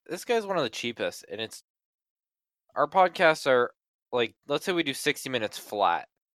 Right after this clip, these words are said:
Every episode I'd have to pay him twenty-five dollars to edit. Like,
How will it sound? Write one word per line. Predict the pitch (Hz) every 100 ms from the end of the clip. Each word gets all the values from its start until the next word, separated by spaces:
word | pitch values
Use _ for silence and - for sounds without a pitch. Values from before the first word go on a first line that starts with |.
| _ _ _ _ _ _
Every | 139 151 202 113
episode | 123 120 120 107
I'd | 107
have | 123
to | -
pay | 127 117
him | 104 - -
twenty-five | 117 123 139 139 123 117 107
dollars | 98 104 95 92
to | - 92
edit. | 87 78 - _ _ _ _ _ _ _ _ _ _ _ _ _ _ _ _ _ _ _ _
Like, | 117 113